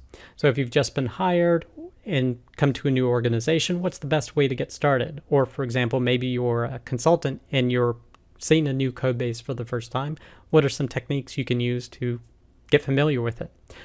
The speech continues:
So if you're interested in that type of content, you can definitely check, check out our show.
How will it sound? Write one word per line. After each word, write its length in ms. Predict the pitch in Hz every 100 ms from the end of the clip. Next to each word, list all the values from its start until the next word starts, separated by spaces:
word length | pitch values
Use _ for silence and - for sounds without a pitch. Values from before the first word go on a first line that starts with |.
| -
So 140 | - 147
if 120 | 120
you're 140 | 139 -
interested 540 | 131 139 131 120 131
in 80 | 123
that 160 | 120 -
type 200 | 131 120
of 60 |
content, 420 | - 123 117 208 - -
you 80 |
can 120 | 123 123
definitely 320 | 123 131 120
check, 360 | - 127 -
check 200 | - 123
out 140 | 127 131
our 140 | 135
show. 340 | - 131 -